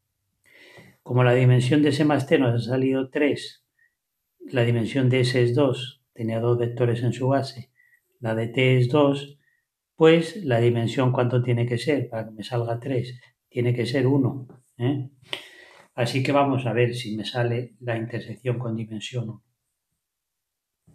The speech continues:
Hacemos la intersección. C, S, intersección T. Para eso, como tenemos las ecuaciones cartesianas que hemos hallado antes, lo único que tenemos que hacer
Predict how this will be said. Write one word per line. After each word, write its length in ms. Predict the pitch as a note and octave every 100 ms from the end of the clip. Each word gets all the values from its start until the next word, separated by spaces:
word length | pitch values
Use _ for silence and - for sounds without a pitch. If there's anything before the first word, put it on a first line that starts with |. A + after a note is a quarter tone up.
| D4
Hacemos 420 | C3 A2+ C#3+ C#3 C3+
la 140 | C3
intersección. 800 | B2+ B2+ A#2 G#2+ - - G2 - _ _ _ _ -
C, 560 | - B2+ A2 B2+ - - _ _ _ _ _ _
S, 1000 | C#4+ C#4+ C#3+ C#3+ - - D#3 E3 - _ _ _ _
intersección 1400 | D4 C#4 C#3 B2 A#2 A#2+ A2+ - A#2+ G#2+ - C3+ B2+ A#2+
T. 320 | A2 G2 - _ _
Para 220 | - A#2
eso, 380 | C3+ B2 D#3 D#3+ - - -
como 260 | - B2+ A#2+
tenemos 360 | B2 C#3 C#3+
las 220 | C3+ A#2+ B2
ecuaciones 540 | - G#2+ C#3 C3+ B2+
cartesianas 640 | D3+ C3 C#3+ - D#3 C3+ -
que 100 | B2
hemos 180 | C3+ C3
hallado 360 | C3 C3+ C#3
antes, 520 | C#3+ C#3+ C#3+ E3+ - _ _ _ _
lo 80 | B2
único 240 | B2+ C3+ B2+
que 80 |
tenemos 440 | B2+ B2+ B2+ C3 B2+
que 100 | C3+
hacer 500 | A#2+ C3+ D#3 F3 -